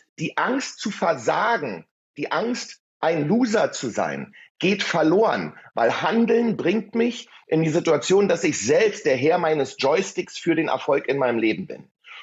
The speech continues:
Und das war für mich einer der wichtigsten Punkte, dass ich verstanden habe, okay, jetzt fängst du an, Dinge zu tun, du fängst an, Dinge zu verändern, du gehst raus, du zeigst dich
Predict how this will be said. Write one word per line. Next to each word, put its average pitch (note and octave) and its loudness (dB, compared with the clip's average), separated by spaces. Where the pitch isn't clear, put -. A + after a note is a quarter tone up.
Und B2 -2
das G3+ 0
war G3 0
für F#3+ 2
mich F#3+ 2
einer D3+ 2
der C3+ 2
wichtigsten - -4
Punkte, G#2+ 0
dass - 0
ich A#2 -4
verstanden F#3 0
habe, A2 2
okay, - 0
jetzt - -2
fängst E3 0
du E3 2
an, C3 0
Dinge G#3 2
zu - -6
tun, A#3+ 2
du E3+ 2
fängst D#3+ -2
an, D3+ 0
Dinge E3 0
zu D#3+ -4
verändern, A3 4
du D3+ 4
gehst D3 2
raus, B2 2
du D3 -2
zeigst D3 0
dich D4 0